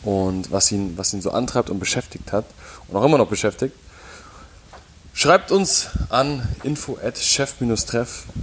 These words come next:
punkt de, wie euch die Folge gefallen hat, was wir zukünftig noch verstärkt einbringen sollen. Und ja, es geht jetzt gerade erst los, also bitte abonniert oder kommentiert oder erzählt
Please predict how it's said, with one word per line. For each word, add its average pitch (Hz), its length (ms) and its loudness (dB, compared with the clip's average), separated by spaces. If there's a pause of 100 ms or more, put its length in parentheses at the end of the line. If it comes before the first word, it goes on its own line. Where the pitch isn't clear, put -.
(140)
punkt 113 280 -6
de, 101 420 2
wie 113 120 6
euch 127 140 2
die - 80 -4
Folge 113 260 2
gefallen 104 420 2
hat, 107 160 0
was 98 220 0
wir 98 180 -2
zukünftig 135 520 0
noch 117 240 4
verstärkt - 680 0
einbringen 110 480 0
sollen. 104 460 4 (120)
Und 90 300 -4 (760)
ja, 95 380 2 (340)
es - 200 -8
geht 117 180 -4
jetzt 117 160 -2
gerade 110 180 6
erst 104 140 2
los, 139 340 2
also 104 400 -6 (360)
bitte 151 320 6
abonniert 120 600 4
oder 107 300 2
kommentiert 123 840 -2
oder 98 460 -4
erzählt 113 560 -4